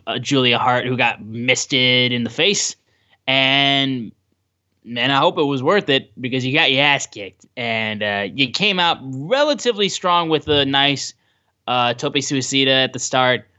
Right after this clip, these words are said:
But, uh, eventually Black was able to get a leg lock at one point and then just started wailing on him and then just got a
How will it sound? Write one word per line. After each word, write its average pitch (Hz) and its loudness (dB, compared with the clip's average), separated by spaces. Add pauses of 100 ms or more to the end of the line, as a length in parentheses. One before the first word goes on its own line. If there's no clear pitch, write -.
(240)
But, 131 0
uh, 120 2
eventually 139 0
Black 123 0
was 127 -6
able 120 -4
to 113 -4
get 104 -4
a 104 -6
leg 120 0
lock 120 2
at 120 -2
one 117 -2
point 120 0 (280)
and 113 2
then 107 4
just 107 -4
started 104 0
wailing 117 2
on 123 4
him 120 2
and 104 -8
then 101 -4
just 98 -10
got 101 2
a 95 -6